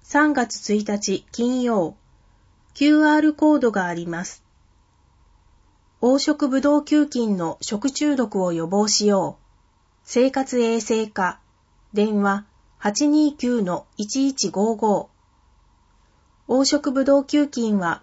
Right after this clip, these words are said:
健康な人の三割の手指や鼻孔内にいます。特に化膿した傷に多く存在し、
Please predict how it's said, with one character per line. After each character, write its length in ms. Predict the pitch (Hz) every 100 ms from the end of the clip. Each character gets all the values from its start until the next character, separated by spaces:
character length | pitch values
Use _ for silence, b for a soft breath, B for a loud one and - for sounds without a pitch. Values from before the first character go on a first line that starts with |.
| -
健 240 | 254 269 277
康 160 | 277
な 140 | 277 269
人 240 | - 277
の 120 | 220
三 280 | 208 262 269
割 240 | 247 214
の 240 | 180 170 - _ _ -
手 100 | 285
指 160 | - 233
や 160 | 180
鼻 140 | 190 196
孔 240 | 269 285
内 220 | 269 214
に 160 | 180 165
い 60 | 160
ま 180 | 160
す。 200 | - - _ _ _ _ _ _ _ _ -
特 240 | 285 302
に 140 | 262 208
化 120 | 202
膿 240 | 226 254
し 80 | -
た 140 | 254
傷 280 | 254 233 226
に 200 | 226 214
多 180 | 254 285
く 100 | 277
存 260 | 208 185 185
在 260 | 185 180
し、 280 | - 170 180